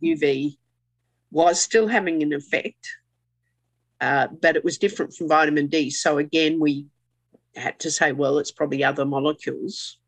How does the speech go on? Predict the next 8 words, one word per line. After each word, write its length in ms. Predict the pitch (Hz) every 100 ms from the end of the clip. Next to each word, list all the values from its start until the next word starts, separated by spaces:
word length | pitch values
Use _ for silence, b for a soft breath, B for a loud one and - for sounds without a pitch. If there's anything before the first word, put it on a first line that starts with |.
| _ _
being 220 | 151 123
produced 680 | 120 147 143 120 - - 147 _ -
in, 240 | 349 330 -
in 220 | 190 190 190
the 80 |
mouse 320 | 185 143 139 -
skin." 460 | - 135 - 156 - b b b b b b _ -
Um, 500 | 160 160 165 160